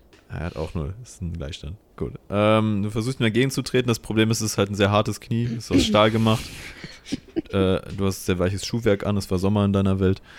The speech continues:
Speaker 2: <laughs>
Speaker 1: Und, äh, du knallst dagegen und tust dir den Zeh so ein bisschen weh und es scheppert. Äh, und der Roboter,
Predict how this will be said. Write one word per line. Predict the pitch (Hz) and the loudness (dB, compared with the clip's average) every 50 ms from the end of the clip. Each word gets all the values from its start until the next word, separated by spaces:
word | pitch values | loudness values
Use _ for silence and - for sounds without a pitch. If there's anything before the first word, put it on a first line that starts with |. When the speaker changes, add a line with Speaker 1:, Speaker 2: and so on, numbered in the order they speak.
| - - | 0 2
Speaker 2:
<laughs> | - 233 202 240 226 - 240 240 240 220 233 233 - - - _ _ _ | 2 4 4 4 2 2 2 0 0 0 -2 -4 -8 -14 -20 _ _ _
Speaker 1:
Und, | - - 92 90 87 87 87 87 - - - | -8 -6 -4 -2 -2 -2 -4 -6 -8 -10 -6
äh, | 92 90 85 82 82 82 | -4 -2 -2 -2 -2 -4
du | - - - | -6 -10 -8
knallst | - - 107 104 - - | -4 -4 -2 -2 -2 -2
dagegen | 107 101 113 123 127 123 117 | 0 2 4 4 4 4 0
und | 107 - | 0 -2
tust | 123 120 - | -2 -2 0
dir | 139 | 2
den | 123 123 123 | 2 2 2
Zeh | - 147 143 | 2 4 4
so | 139 135 | 6 4
ein | 131 127 | 4 4
bisschen | 120 123 - - 113 107 101 | 2 0 0 0 -2 0 2
weh | 113 110 107 | 4 4 4
und | 110 107 98 | 4 2 0
es | 95 - | -2 -4
scheppert. | - - - - 98 101 - - - - | -6 -4 0 0 0 0 -2 -6 -8 -4
Äh, | - | -2
und | 95 92 90 90 90 90 87 76 - - 90 95 92 90 90 87 - - _ - | 0 2 2 2 2 0 0 -2 -4 -4 -4 -2 -2 -2 -2 -4 -8 -10 _ -8
der | 113 92 | -6 -6
Roboter, | 85 78 90 - - 52 - | -4 -6 -6 -6 -6 -8 -8